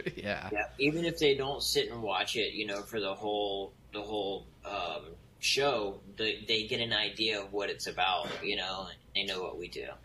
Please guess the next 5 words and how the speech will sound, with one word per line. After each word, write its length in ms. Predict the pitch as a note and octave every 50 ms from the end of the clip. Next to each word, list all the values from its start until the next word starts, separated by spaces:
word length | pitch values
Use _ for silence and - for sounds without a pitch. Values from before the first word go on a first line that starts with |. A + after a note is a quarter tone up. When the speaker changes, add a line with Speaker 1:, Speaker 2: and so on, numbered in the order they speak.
| - - - - - - - - - - - - - - - -
Speaker 1:
Yeah, 280 | G2+ F#2 F2 D#2+ D2 - -
that's 180 | - C#3 C3+ -
very 200 | - A#2 G#2+ G2+
true. 380 | F#2+ - G2+ F#2 F2 F2+ F#2+ - - - -
Um, 480 | G#2 G#2+ G#2+ G2 F#2+ F#2 F2+ E2+ F2 G2+